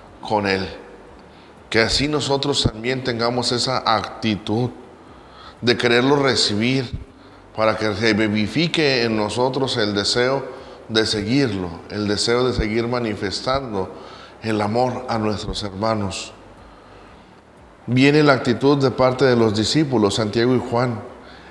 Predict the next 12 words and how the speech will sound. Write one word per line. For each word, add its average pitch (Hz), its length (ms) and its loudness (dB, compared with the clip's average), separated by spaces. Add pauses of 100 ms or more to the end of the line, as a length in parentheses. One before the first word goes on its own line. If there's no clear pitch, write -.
(140)
"¿Quieres 135 420 4
que 131 80 2
hagamos 123 720 2
bajar 113 400 2
fuego 117 420 2
del 107 140 2
cielo 110 340 0
para 101 320 0
que 101 140 0
acabe 107 400 0
con 107 220 -2
ellos?". 123 480 -4